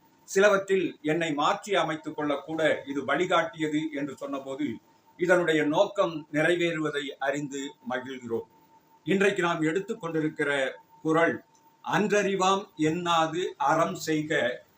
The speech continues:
மற்று அது பொன்றுங்கால் பொன்றா துணை." "அன்றறிவாம் என்னாது அறம் செய்க, மற்று அது பொன்றுங்கால்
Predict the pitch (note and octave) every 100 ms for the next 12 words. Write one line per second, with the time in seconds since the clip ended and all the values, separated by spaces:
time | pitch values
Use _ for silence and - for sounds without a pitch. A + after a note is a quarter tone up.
0 | - D3+ E3 - F#3+ F3 D#3+ D3+ D3+ -
1 | D#3+ F#3+ F3+ F#3 F3 E3+ E3+ - D#3 D#3
2 | D3+ C#3+ C#3 - A#2+ A#2 - _ _ _
3 | _ - C3+ G#3 G#3 G3+ G3+ F#3+ G3 G#3
4 | D#3 D#3+ F3+ E3+ E3+ E3+ - D3+ D#3+ F3
5 | F3 E3+ D#3+ D#3 D3+ C3 - _ _ B2+
6 | D#3 E3 - G#3+ F#3 D#3+ D#3 D#3 - D#3+
7 | F#3+ F#3+ G3+ G3 F3 F3+ G#3+